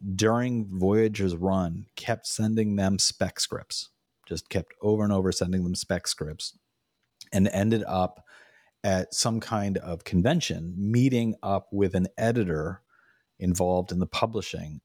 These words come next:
of the Star Trek novels. And then she began pitching them novels. She was able to, uh, pitch them a couple of her spec scripts, turning them into novels.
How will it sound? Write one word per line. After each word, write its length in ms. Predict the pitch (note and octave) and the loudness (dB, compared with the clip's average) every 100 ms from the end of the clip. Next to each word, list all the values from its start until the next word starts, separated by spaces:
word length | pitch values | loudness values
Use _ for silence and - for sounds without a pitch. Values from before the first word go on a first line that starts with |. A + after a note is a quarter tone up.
| - | -4
of 560 | F#2 F2 E2 D#2+ - _ _ | 0 2 0 -4 -16 _ _
the 80 | G2+ | -4
Star 200 | - G#2 | 0 0
Trek 220 | G#2 F#2+ | -2 -8
novels. 540 | D#2+ C#2+ - - - - | -8 -12 -16 -8 -8 -6
And 120 | G2+ F2+ | 2 4
then 120 | F2+ | 4
she 120 | - | 2
began 400 | F#2 E2+ E2 E2 | 0 0 0 -2
pitching 440 | - F2+ - E2 | -4 -4 -4 -4
them 200 | D2+ D2 | -4 -4
novels. 540 | D2+ F2+ F2+ E2+ - - | -2 0 0 -4 -10 -8
She 220 | - - | -4 0
was 160 | F#2+ F2 | 0 0
able 480 | - B2 C3+ B2+ A#2+ A2 | 2 2 2 2 0 -2
to, 560 | - A2+ G#2 G2 F#2+ F#2+ - - - _ _ - | 0 4 4 4 2 -2 -12 -20 -20 _ _ -4
uh, 160 | F#2+ F#2 | -2 0
pitch 280 | A3+ A3 | -2 -2
them 200 | - C#3 | 0 0
a 60 | A#2+ | 0
couple 380 | - B2+ - A#2+ | -2 -6 0 0
of 200 | A2 F#2 - | 0 -4 -8
her 160 | - G2 | -2 -2
spec 340 | - - A#2 | -2 -2 -2
scripts, 540 | - - D2 E2 - - | -4 -6 -6 -8 -10 -10
turning 400 | - G#2 F#2+ G2 | -4 -2 -2 -4
them 160 | E2 D#2 | -6 -8
into 340 | G2+ G#2+ - | -4 -4 -2
novels. 600 | E2 D2+ D2 - G2+ - | -4 -4 -8 -6 -4 -4